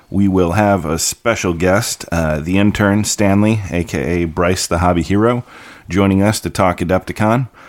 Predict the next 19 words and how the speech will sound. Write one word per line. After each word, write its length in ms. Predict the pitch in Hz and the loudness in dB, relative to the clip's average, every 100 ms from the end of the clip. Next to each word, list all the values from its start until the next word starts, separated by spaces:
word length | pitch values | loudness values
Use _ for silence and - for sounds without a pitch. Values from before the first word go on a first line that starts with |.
| - - - | -20 -20 -8
And, 280 | - 90 90 | -2 2 2
um, 520 | 90 87 82 82 82 - - | 2 0 0 -2 -4 -6 -8
<clears throat> 460 | - - 110 98 | -4 -2 0 0
that 180 | 90 113 | 0 -2
will 100 | 117 | 0
be 380 | 104 101 95 92 90 - - - - - _ - | 0 2 0 -2 -6 -16 -20 -20 -20 -20 _ -4
pretty 260 | 147 240 | 0 2
much 520 | 101 82 85 - - - | 0 0 -4 -6 -10 -6
the 140 | 90 | -2
entirety 520 | 90 85 98 87 85 | 0 0 0 2 2
of 180 | 82 78 | 0 -2
the, 260 | 85 80 76 | -2 -2 -2
the 80 | 82 | 0
main 240 | 85 87 | 2 2
part 180 | 87 85 | 2 -2
of 60 | 76 | -4
the 60 | |
show 260 | - 98 98 | -4 0 0
tonight. 460 | - 87 76 76 | 0 -2 -4 -6